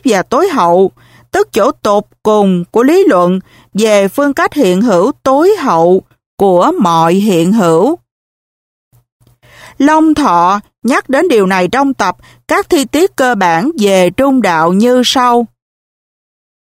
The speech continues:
Sự thuyết giảng do chư Phật nêu lên dựa một cách tuyệt vời vào hai sự thật, sự thật quy ước của thế tục và sự thật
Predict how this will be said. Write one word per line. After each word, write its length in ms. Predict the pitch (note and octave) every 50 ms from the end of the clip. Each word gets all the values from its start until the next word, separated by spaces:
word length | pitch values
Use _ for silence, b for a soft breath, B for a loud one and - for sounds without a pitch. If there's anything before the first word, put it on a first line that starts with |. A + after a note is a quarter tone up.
| _ _ _ _ _ _ _ _ -
Sự 520 | - - C4 A3 G#3 G3+ G3+ G#3 G#3+ A3+
thuyết 260 | - - E4+ F#4+ G4 -
giảng 500 | - G3+ G#3 G3+ F#3 E3+ F3 F#3 A#3 E4 G4+ F4
do 380 | A#3+ A#3+ B3 B3+ B3+ B3 B3 B3
chư 260 | - - C4+ C4+ B3+
Phật 240 | - A#3+ F3+ - A#3
nêu 180 | B3 C4+ C#4
lên 400 | C#4 C4+ C4+ C4+ C#4 C#4 C4+ C4 - _ _ _ _ _ b b b b
dựa 600 | - F#3+ A3 G#3+ G3+ G3 F#3+ F#3+ G3 G#3 A3+ - - _
một 360 | - G3+ G#3 G3+ G3+ - _
cách 180 | - D#4 F#4 - _ _ _ -
tuyệt 300 | A3 G#3 G#3 G#3+ G#3+ - _ -
vời 400 | G#3 G#3+ G#3+ G#3 G#3 G3+ G3+ F#3+ F3+
vào 180 | G#3 G#3 G3+
hai 280 | A3 B3 D4+ D#4+ D#4+ D#4+
sự 240 | D#4 - A#3+ F#3+ G3
thật, 280 | - C#4 A3+ F#3 - _ _ _ _ _ _ b b b b b b
sự 240 | - - B3+ A#3+
thật 200 | A#3 - C4 A3+ A#3 _
quy 340 | - - D4+ D#4 D#4 D4+ C4 - -
ước 460 | - C#4+ E4 F#4 G#4 A4 A#4 - _
của 160 | - A3+ B3
thế 220 | - E4 F4 G4 G4+ -
tục 220 | C4+ G#3+ F#3+ - - b b b b b b
và 240 | b G3+ A3 G#3 G3
sự 200 | F#3 - F#3+ F#3+
thật 220 | - C#4 A3 F#3+